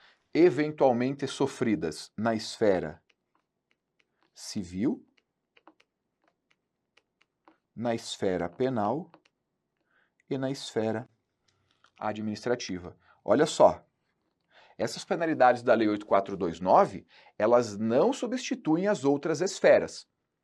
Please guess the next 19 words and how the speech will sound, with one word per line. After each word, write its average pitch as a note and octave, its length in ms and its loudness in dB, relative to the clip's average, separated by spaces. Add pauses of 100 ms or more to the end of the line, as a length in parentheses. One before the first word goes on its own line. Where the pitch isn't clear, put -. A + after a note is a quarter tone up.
(720)
Elas G2 240 0
não F3 200 0
vão F3+ 180 0
substituir E3 580 -2
as D#3+ 140 2
outras D3 340 2
esferas, C#3+ 460 4
tipo - 240 0
assim, G#2+ 380 -2 (500)
"Ai, D4 480 8
coitadinho, F#3+ 1000 4
já C3+ 680 8
que - 160 -2
ele G3 120 2
foi F#3+ 220 4
punido D#3 680 -2
aqui C#3 200 -6
na C3 140 -6
Lia, B3 500 2